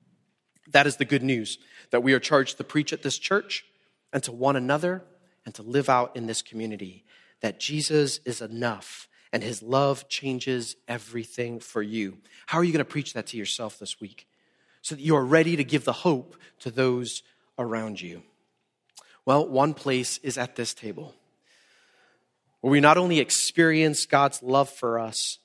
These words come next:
but we can encourage one another. So let's do that now. Let's come to the table. Let's pray. Lord God,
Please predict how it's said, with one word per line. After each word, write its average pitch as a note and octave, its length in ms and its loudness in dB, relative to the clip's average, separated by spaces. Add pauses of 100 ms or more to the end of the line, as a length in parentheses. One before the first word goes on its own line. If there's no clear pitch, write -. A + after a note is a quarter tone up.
but - 120 -4
we D#3 100 0
can E3 180 -8
encourage D#3 720 -2
one A#2 200 -6
another. G2 440 -8 (1160)
So - 140 -4
let's C#3 180 -2
do D#3 140 -4
that B2 160 2
now. A2+ 260 -2 (380)
Let's B2 180 -8
come C3 200 -6
to A2+ 100 -16
the G#2 100 -12
table. G#2 400 -12 (380)
Let's - 100 -14
pray. F#2+ 280 -8 (2750)
Lord B2 120 0
God, A#2 280 4